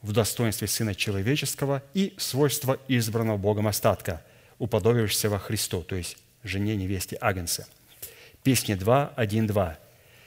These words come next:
Господь говорит о себе: «Я нарцисс Ааронский, лилия долин». И дальше он говорит о церкви, что лилия между тернами, то возлюбленная моя между девицами. Итак, он называет себя лилией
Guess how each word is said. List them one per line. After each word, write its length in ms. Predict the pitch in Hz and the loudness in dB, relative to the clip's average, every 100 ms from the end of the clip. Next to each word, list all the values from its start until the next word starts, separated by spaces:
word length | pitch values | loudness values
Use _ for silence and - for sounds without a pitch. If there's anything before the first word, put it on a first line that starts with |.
| - _ _ _ _ _ - _ _ _ _ _ _ - | -20 _ _ _ _ _ -20 _ _ _ _ _ _ -2
Господь 340 | 107 - 117 | 0 2 2
говорит 320 | 107 113 107 87 | 4 4 4 0
о 40 | |
себе: 420 | - 95 90 82 - _ _ - - | -2 -2 -2 -6 -16 _ _ -14 0
«Я 200 | 110 120 | 2 4
нарцисс 460 | 120 - 110 - | 4 2 -2 2
Ааронский, 580 | 104 117 139 - - 123 | 2 4 2 0 -2 -2
лилия 380 | - 107 110 104 | 0 0 2 2
долин». 420 | 98 107 98 80 - _ _ _ _ _ - | 4 2 2 -2 -10 _ _ _ _ _ -10
И 100 | 113 | -2
дальше 260 | 101 95 101 | 0 0 -2
он 80 | |
говорит 200 | 95 98 | -2 -2
о 40 | 101 | -2
церкви, 460 | - 131 - 85 - _ _ - | 0 -2 -4 -12 -16 _ _ -18
что 280 | - - 117 | -10 0 2
лилия 420 | 104 123 120 101 | 2 2 4 2
между 360 | 95 104 90 95 | 2 0 0 -4
тернами, 560 | - 110 104 123 180 185 - _ - | 0 0 2 0 -2 -6 -20 _ 0
то 260 | 110 95 | 0 0
возлюбленная 800 | - 107 87 104 139 131 127 123 | -2 -2 0 2 2 2 0 0
моя 480 | 117 110 110 113 120 - | 0 2 2 2 -4 -8
между 580 | 98 98 90 92 98 - | -2 -2 -2 -4 -6 -6
девицами. 640 | 113 104 87 - - 85 - _ _ _ _ _ _ - | -4 -2 -2 -6 -8 -10 -16 _ _ _ _ _ _ -8
Итак, 340 | 104 98 - | 0 0 2
он 180 | 110 101 | 2 2
называет 360 | 98 95 95 87 | 0 0 0 0
себя 240 | 101 95 | -2 -2
лилией 480 | 90 127 151 156 | 0 0 0 -4